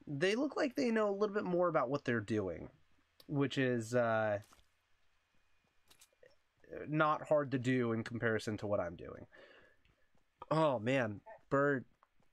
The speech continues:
Can't hear the Discord peeps, like, at all. Okay, let me see if I can't, uh, bring them up a little bit. Um, let's see. Let me do,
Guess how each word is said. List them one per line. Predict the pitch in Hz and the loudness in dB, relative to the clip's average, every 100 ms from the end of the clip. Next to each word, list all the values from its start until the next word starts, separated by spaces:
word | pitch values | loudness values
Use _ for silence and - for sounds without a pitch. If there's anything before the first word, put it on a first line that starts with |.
| _ - | _ -4
Can't | - 190 | -2 0
hear | 180 | 0
the | 190 | 0
Discord | 147 175 - 180 | 2 0 2 0
peeps, | - 196 185 139 | 2 0 2 2
like, | 139 - | 2 2
at | 135 - | 2 4
all. | 117 117 107 | 4 4 4
Okay, | 113 117 | 4 2
let | 104 | 2
me | 117 | 0
see | - | 0
if | 117 | 0
I | 113 | 0
can't, | - 113 107 | 0 -2 0
uh, | 104 98 85 - | 0 0 -2 -2
bring | 123 123 113 | 0 2 2
them | 110 | 2
up | 104 | 0
a | 104 | 0
little | 101 | 0
bit. | 101 98 - - - _ - - - _ | 0 0 -4 -20 -20 _ -20 -20 -20 _
Um, | 120 127 143 185 214 _ - - _ _ _ _ _ _ - - _ _ - - _ _ | 2 2 2 0 -4 _ -20 -20 _ _ _ _ _ _ -20 -20 _ _ -12 -12 _ _
let's | 117 107 - | -6 -4 -4
see. | - 107 95 - _ _ - _ _ - _ _ _ _ _ - _ _ _ _ _ _ _ _ _ _ _ _ _ _ _ _ _ _ _ _ _ _ _ _ _ - _ _ - - _ - | 0 -2 -2 -10 _ _ -20 _ _ -20 _ _ _ _ _ -20 _ _ _ _ _ _ _ _ _ _ _ _ _ _ _ _ _ _ _ _ _ _ _ _ _ -20 _ _ -20 -20 _ -6
Let | 113 | -2
me | 113 110 110 107 - _ | 2 4 2 0 -6 _
do, | - 107 107 107 104 107 104 107 104 104 | -2 2 2 2 2 2 0 0 0 -2